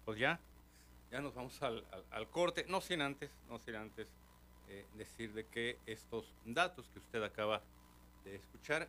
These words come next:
el avance que registra en materia de vacunación, eh, Baja California, pues es, eh,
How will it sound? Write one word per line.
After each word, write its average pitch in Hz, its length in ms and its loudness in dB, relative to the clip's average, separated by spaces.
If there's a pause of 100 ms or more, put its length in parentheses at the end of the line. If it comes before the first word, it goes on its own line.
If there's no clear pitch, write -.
el 107 260 -4
avance 170 480 -4
que 117 100 -4
registra 113 580 -8
en 101 100 -8
materia 110 260 -4
de 107 60 0
vacunación, 101 520 -8 (600)
eh, 95 200 -14 (120)
Baja 98 260 -12
California, 147 840 0 (300)
pues 117 200 -8
es, 120 160 -2 (220)
eh, 101 200 -8